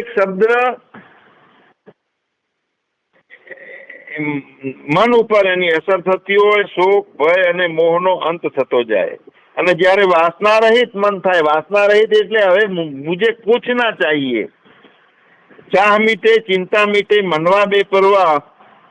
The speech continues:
જિનકો ના કછું ચાહીએ, વો શાહન કા શાહ. આવો બાદશાહ જે છે ને તે સંત છે. કે જેને કોઈ પણ પ્રકારની ઈચ્છા, મુક્તિની પણ ઈચ્છા નથી રહેતી.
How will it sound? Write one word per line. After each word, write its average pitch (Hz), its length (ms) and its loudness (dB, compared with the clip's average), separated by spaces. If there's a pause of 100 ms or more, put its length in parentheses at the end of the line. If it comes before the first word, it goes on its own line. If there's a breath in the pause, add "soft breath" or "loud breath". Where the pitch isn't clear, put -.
(120)
જિનકો 185 400 -2
ના 196 200 -2
કછું 196 400 -4
ચાહીએ, 190 640 0
વો 190 200 0
શાહન 175 420 0
કા 185 160 -2
શાહ. 180 520 -2
આવો 180 420 2 (840)
બાદશાહ 185 520 0
જે 196 240 0
છે 196 180 -2
ને 190 60 -6
તે 185 180 -2
સંત 196 380 -4
છે. 107 240 -4 (380)
કે 185 80 2
જેને 175 340 0
કોઈ 214 260 0
પણ 233 220 -2
પ્રકારની 208 460 -2
ઈચ્છા, 190 380 -2
મુક્તિની 240 520 -2
પણ 185 220 -4
ઈચ્છા 156 320 -2
નથી 151 280 -4
રહેતી. 123 480 -4